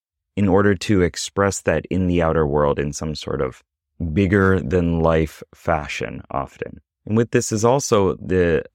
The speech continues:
natural openness, adaptability, intuitive decision making, or the ability to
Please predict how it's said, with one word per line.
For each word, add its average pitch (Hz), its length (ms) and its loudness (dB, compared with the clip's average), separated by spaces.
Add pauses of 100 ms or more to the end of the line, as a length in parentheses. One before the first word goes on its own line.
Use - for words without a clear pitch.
(200)
natural 90 880 0
openness, 95 760 -2 (240)
adaptability, 90 1120 2
intuitive 92 1040 -2 (720)
decision 98 520 -2
making, 104 440 0
or 78 420 2 (760)
the 82 340 -2
ability 98 520 2
to 87 500 0